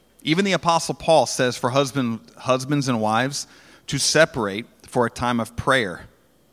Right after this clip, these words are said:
and, and commit to a season of celibacy. And when there's a sense of needing to hear from God. Get it, if you get it, what he's saying, what Paul's saying is,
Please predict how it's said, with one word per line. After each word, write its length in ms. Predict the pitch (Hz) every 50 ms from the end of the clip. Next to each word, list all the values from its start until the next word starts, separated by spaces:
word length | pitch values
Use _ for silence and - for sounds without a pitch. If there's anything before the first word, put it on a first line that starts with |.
| _ _ _ _ _ _ _ _ _ _ -
and, 200 | 117 117 113 104 -
and 240 | 123 120 110 107 -
commit 280 | - 131 131 131 117 -
to 120 | 131 120
a 40 | 104
season 640 | - - - 139 147 143 123 120 104 90 90 - - _ _ _ _ _ _ _
of 140 | - - -
celibacy. 680 | - 123 110 104 98 87 87 - - - 85 76 - - _ _ _ _ _ _ _ _ _ _ -
And 80 | 110
when 100 | 117 123
there's 180 | 123 123 123 113
a 80 | 120 107
sense 320 | - - 135 127 120 -
of 120 | 123 113
needing 280 | 120 123 123 120 117 117
to 60 | 107
hear 200 | 101 120 120 113
from 200 | - - - 107
God. 360 | 95 110 107 101 92 85 92 101
Get 140 | 135 147 156
it, 100 | - 123
if 100 | 120 -
you 60 | 147
get 200 | 160 156 208 196
it, 120 | 147 113 113
what 120 | 120 131
he's 120 | 127 117
saying, 380 | - - 190 190 180 143 120 113
what 180 | 113 117 - -
Paul's 280 | 147 135 151 139 117
saying 280 | - - 107 104 104 104
is, 280 | 104 104 95 - -